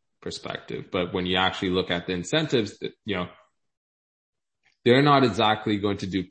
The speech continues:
poorly if the country isn't managed well, right? And, and on,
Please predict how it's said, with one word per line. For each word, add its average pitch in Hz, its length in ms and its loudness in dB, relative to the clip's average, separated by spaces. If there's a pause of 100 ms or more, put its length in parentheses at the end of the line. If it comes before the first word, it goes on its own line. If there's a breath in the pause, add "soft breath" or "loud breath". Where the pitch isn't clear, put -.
(140)
poorly 98 440 2
if 92 340 -2
the 95 100 -2
country 92 640 -4
isn't 87 360 -4
managed 82 540 -8 (280)
well, - 380 -12 (580)
right? 92 200 0
And, 87 220 -2
and 87 220 -6
on, 87 240 -4